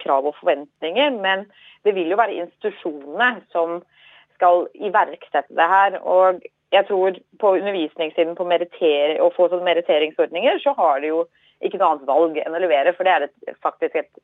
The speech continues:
politisk krav for de som er eierne til institusjonene. Men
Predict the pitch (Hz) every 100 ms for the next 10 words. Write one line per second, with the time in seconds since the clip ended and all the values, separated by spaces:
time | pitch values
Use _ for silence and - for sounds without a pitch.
0 | _ - _ - 190 165 226 - 240 269
1 | 220 160 160 165 147 147 - 202 170 135
2 | 139 127 170 175 - 147 147 147 _ 170
3 | 165 143 139 156 196 196 170 180 185